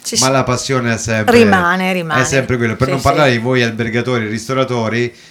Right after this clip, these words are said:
Speaker 2: Antonella, che potreste essere tranquillamente adesso al mare, da qua, invece siete qui pronti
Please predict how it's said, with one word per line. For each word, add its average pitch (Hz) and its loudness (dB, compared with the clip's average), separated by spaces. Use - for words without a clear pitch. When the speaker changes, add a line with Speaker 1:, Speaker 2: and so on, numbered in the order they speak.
Speaker 2:
Antonella, 110 -4
che 92 -4
potreste 107 -6
essere 110 -4
tranquillamente 101 -6
adesso 98 -6
al 90 -8
mare, 92 -2
da 92 -4
qua, 117 0
invece 104 -6
siete 117 -6
qui 123 -2
pronti 110 -6